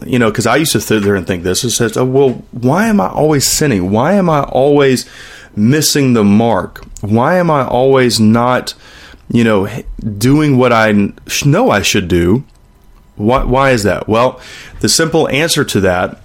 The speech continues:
is, yes, your spirit man has been recreated. You have a new spirit inside of you.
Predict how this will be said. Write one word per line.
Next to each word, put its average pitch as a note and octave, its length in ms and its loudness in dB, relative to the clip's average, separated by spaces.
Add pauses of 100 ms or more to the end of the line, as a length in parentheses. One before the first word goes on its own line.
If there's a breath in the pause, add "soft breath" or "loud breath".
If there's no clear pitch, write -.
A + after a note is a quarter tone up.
(100)
is, A2 400 2
yes, A2 380 0
your A2+ 180 2
spirit D3 480 0
man G#2+ 300 -2
has F#2+ 300 -4
been A2 480 0
recreated. G#2 880 0
You G#2 140 2
have G#2+ 120 0
a F#2+ 40 0
new A2+ 340 2
spirit A#2+ 460 -2
inside G2+ 440 -2
of F2 80 -6
you. E2 180 -8